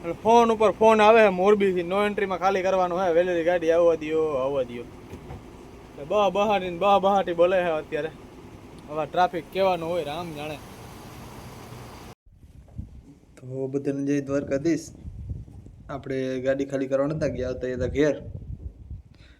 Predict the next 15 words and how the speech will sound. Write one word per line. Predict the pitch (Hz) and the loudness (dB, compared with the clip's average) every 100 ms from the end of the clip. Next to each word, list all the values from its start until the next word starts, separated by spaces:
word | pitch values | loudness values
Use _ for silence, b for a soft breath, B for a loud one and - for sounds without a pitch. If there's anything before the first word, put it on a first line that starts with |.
| - _ | -20 _
એટલે | - 120 117 120 117 - - - - - - | -12 -8 -6 -8 -8 -12 -18 -16 -16 -16 -6
<clears throat> | 156 143 - - _ - - | -4 -4 -6 -16 _ -20 -10
જોયું | 139 139 | -2 -2
જશે | 135 143 135 | 0 -2 -2
તમે | 127 | -4
વીડિયોમાં. | 127 127 123 120 139 - _ _ _ _ _ _ b b b b - - _ _ _ | -6 -6 -6 -8 -14 -20 _ _ _ _ _ _ b b b b -20 -20 _ _ _
તો | 127 | -6
આપણે | 120 127 127 | -4 -2 -2
આ | |
વીડિયો | 127 131 131 131 | 0 -2 0 0
અહીંયા | 135 135 | 0 0
જ | 135 | -2
એન્ડ | 135 139 | -2 0
કરી | 170 143 | 2 2
છે. | 123 | 0